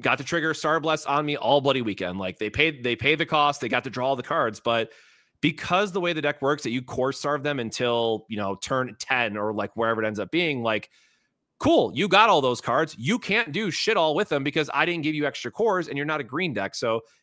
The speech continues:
yes, obviously the argument is like, "Oh, but they're gonna see more ice shields and stuff like that." But there was matches where against, like, all my yellow decks I play against, like, "Oh, I went up to nine life and, you know, I just had this, all these different draw engines." And you go, "Okay, that's cool and all,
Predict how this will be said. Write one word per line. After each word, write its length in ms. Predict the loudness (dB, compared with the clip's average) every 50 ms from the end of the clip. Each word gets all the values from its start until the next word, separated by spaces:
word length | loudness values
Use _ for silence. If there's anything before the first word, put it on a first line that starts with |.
| _
yes, 320 | 2 4 4 4 4 0 -2
obviously 380 | -2 0 0 0 -2 -4 -4 -2
the 120 | 0 2
argument 320 | 2 2 2 0 -2 -2 -4
is 100 | -2 -2
like, 140 | -2 -2 0
"Oh, 180 | 2 4 4 4
but 120 | 4 2
they're 100 | 0 0
gonna 140 | -2 -2 -2
see 140 | -2 -4 -4
more 160 | -2 0 0
ice 120 | 0 -2 -2
shields 180 | -4 -6 -4
and 120 | -4 -6 -2
stuff 200 | -4 -4 -2 -2
like 140 | -4 -2 0
that." 240 | 2 2 2 2 2
But 160 | 0 -2 -2 -2 _ _ _ _ _ _ _
there 100 | 2 4
was 180 | 4 4 2 2
matches 440 | 2 2 2 2 2 0 -2 0 0
where 120 | 0 0
against, 280 | 2 0 -2 -2 0 -2
like, 160 | -4 -4 -2 2
all 140 | 2 2
my 100 | 4 4
yellow 220 | 2 2 2 2 2
decks 260 | 0 -2 -2 -2 -4
I 60 | -6
play 180 | -4 -2 -2 0
against, 220 | 0 -2 -2 -2
like, 120 | -4 -4 0 4
"Oh, 140 | 4 6 6
I 160 | 6 6 4
went 100 | 4 0
up 80 | -2 -4
to 80 | -4
nine 300 | 0 2 2 2 2 2
life 380 | 2 4 4 4 2 0 -4 -18 _ _ _ _ _ _
and, 580 | 2 2 4 4 4 4 4 2 2 0 -2 -4 -6
you 80 | -2 -2
know, 100 | 0 2
I 100 | 2 0
just 140 | 0 0 0
had 140 | -2 -2 -2
this, 160 | -2 -6 -6
all 180 | -4 -4 -2 -2
these 140 | -2 -4
different 220 | -6 -8 -8 -6 -2
draw 160 | 0 2 2
engines." 320 | 2 2 0 -2 -2 -2 -2
And 60 | -2
you 40 | 0 0
go, 140 | 0 0 0 -2
"Okay, 220 | -2 0 0 0
that's 220 | 0 0 -2 -2
cool 220 | -6 -4 -2 0 0
and 80 | 2
all, 240 | 2 2 2 0 -2